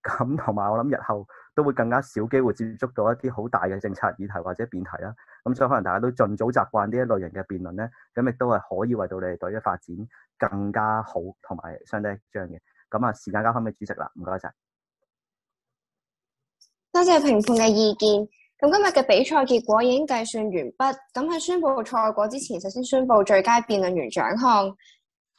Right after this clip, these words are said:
Speaker 2: 今日嘅最佳辯論員係甲方義父姚家輝同學，恭喜晒！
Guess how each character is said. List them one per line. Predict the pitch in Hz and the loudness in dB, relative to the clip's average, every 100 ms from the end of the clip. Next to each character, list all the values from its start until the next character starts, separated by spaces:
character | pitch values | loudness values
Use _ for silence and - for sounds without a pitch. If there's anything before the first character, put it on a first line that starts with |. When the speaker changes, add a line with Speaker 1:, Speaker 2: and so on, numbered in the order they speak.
| _ | _
Speaker 2:
今 | 415 | 0
日 | 392 | 4
嘅 | 277 269 | 4 4
最 | 294 262 | 4 4
佳 | 269 330 | 4 -2
辯 | 330 254 | -2 -4
論 | 240 233 | -4 -4
員 | 190 165 | -4 -4
係 | 214 214 202 - | -2 -2 -2 -2
甲 | 226 208 - | -2 -2 -2
方 | 294 285 | 0 0
義 | 285 247 214 220 | 0 0 -2 -2
父 | 220 208 202 | 0 0 0
姚 | 180 113 | -4 0
家 | 247 269 | 2 2
輝 | 277 269 | 0 -4
同 | 262 202 190 | -6 -10 -4
學， | 196 185 - | -2 -2 -4
恭 | 262 | -4
喜 | 240 | -2
晒！ | 240 214 196 202 | 2 2 2 -2